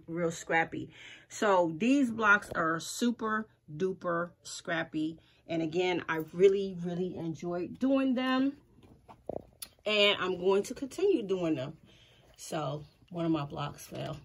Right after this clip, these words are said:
That one is falling now. But, um, so let me give you guys another look at this one.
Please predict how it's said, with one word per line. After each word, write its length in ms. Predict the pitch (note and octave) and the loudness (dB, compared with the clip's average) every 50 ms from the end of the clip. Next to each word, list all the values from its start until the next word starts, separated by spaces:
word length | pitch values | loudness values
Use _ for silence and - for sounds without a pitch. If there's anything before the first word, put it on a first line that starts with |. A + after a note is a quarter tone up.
| - | -8
That 200 | E3+ E3+ D#3+ - | -6 -4 -4 -2
one 140 | D#3+ D#3+ D#3+ | 0 0 0
is 100 | D#3 - | 0 0
falling 400 | - - D3+ D3 D3+ D#3 D#3+ D#3 | -4 -8 -8 -6 -6 -6 -6 -6
now. 260 | D3 D#3 D3+ D3+ D#3+ D3 - _ - - - - - - - - _ _ _ _ | -6 -6 -6 -6 -8 -10 -14 _ -20 -20 -20 -20 -20 -20 -20 -20 _ _ _ _
But, 280 | F#3 F3 F3 D#3 - - | -4 -2 -2 -2 -2 -4
um, 520 | C#3 D#3+ E3 E3 D#3+ D#3 D3 D#3 E3 D#3+ - - - - - - - - - - _ - - - - - | -4 -2 -2 0 0 0 0 -2 -4 -4 -8 -12 -20 -20 -20 -20 -20 -20 -20 -20 _ -20 -20 -20 -20 -20
so 160 | - - D#3+ | -14 -10 -4
let 100 | D3 D3+ | -2 0
me 80 | E3 D#3 | 0 0
give 180 | D#3 E3 D3 | 0 -2 -4
you 60 | C#3+ | -4
guys 280 | C#3 D#3+ C#3+ C#3+ D3 D#3 | -6 -6 -6 -6 -6 -6
another 260 | D3 C#3+ C#3+ C#3 C#3 | -6 -6 -6 -6 -6
look 200 | C#3 D#3 D#3+ - | -6 -8 -8 -8
at 140 | D3 D3 - | -10 -8 -6
this 240 | - E3+ E3+ - - | -4 -4 -4 -4 -4
one. 320 | E3 E3+ E3+ E3 E3+ E3+ | -4 -2 -2 -2 -2 -4